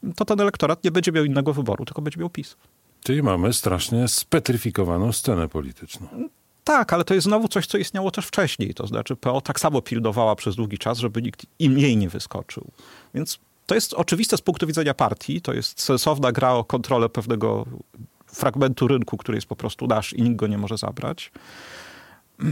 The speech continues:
Speaker 1: Natomiast oczywiście na długą metę to, to będzie problematyczne. To znaczy partie nie reprezentują tak naprawdę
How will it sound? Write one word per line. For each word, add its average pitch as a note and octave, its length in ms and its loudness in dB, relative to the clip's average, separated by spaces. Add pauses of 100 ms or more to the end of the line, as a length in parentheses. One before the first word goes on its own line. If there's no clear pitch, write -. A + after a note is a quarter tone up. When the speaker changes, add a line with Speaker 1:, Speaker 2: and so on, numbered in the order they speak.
(200)
Speaker 1:
Natomiast F3 420 2
oczywiście F3 300 -2
na E3+ 100 2
długą D#3 300 0
metę C#3 520 0
to, C#3 560 -6 (240)
to C#3+ 120 -4
będzie D3 260 2
problematyczne. G#2+ 800 -8
To - 120 -10
znaczy A2+ 240 -6
partie - 320 -2
nie D3+ 160 4
reprezentują C3+ 640 0
tak - 140 -6
naprawdę A2+ 640 -2